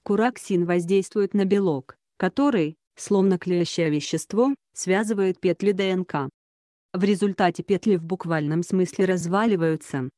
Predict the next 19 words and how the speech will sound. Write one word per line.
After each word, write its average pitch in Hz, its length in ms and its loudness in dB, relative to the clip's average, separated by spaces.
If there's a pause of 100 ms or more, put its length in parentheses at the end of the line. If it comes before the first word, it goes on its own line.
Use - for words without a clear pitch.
и 196 80 2
в 180 60 -2
этом 185 260 2
хаосе, 175 640 -2 (180)
который 185 380 2
низкомолекулярное 180 1080 0
соединение 180 720 2
вносит 175 460 0
в - 80 -20
прежнюю 160 460 0
структуру 175 560 -4
Д 165 240 2
Н 160 120 0
К, 226 300 -2 (180)
онкогены, 156 720 -2 (200)
стимулирующие 196 920 0
деление 202 560 2
раковых 156 460 -4
клеток, 220 540 -4